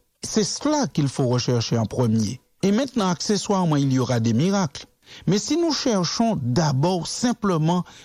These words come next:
des miracles pour être bien, pour ne pas être malade ou autre chose, sans avoir ce que la Bible appelle l'amour de la vérité, parce que la vérité, c'est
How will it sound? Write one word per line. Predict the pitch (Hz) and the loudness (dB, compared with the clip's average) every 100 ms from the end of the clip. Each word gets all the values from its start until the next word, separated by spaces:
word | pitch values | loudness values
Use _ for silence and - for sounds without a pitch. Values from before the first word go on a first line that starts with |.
| - | -6
des | 117 156 | -2 2
miracles | 185 170 175 185 - 165 135 - | 2 2 2 0 -2 -2 -4 -2
pour | 233 226 214 196 - - - | 0 2 2 0 -2 -10 -2
être | 165 - 165 | -2 0 0
bien, | 147 113 113 110 117 123 | 0 2 0 2 2 0
pour | 117 127 117 | 0 0 0
ne | |
pas | 113 131 120 | 0 0 0
être | 117 123 | 0 0
malade | 117 113 123 127 127 123 - - | 2 2 2 2 0 -4 -10 -4
ou | - 147 - | -2 0 0
autre | 180 151 156 | -2 0 -2
chose, | 139 220 208 120 - - - | 0 0 0 -2 -6 -16 -16
sans | - - 294 285 208 | -10 -2 0 2 0
avoir | 175 147 175 185 | 0 0 2 0
ce | 160 160 | 0 0
que | 156 | 0
la | 143 | 0
Bible | 131 147 | 2 0
appelle | 127 - 135 120 | 0 0 0 2
l'amour | 147 147 151 202 247 196 | 2 2 2 2 2 2
de | 139 | 2
la | 131 | 2
vérité, | 117 123 139 165 247 | 0 0 0 0 -2
parce | 190 156 | -2 -2
que | 170 147 - - - _ _ - | -2 -4 -10 -20 -20 _ _ -4
la | 180 202 | 0 0
vérité, | 214 214 165 139 | 2 0 0 -2
c'est | - 127 | -2 -4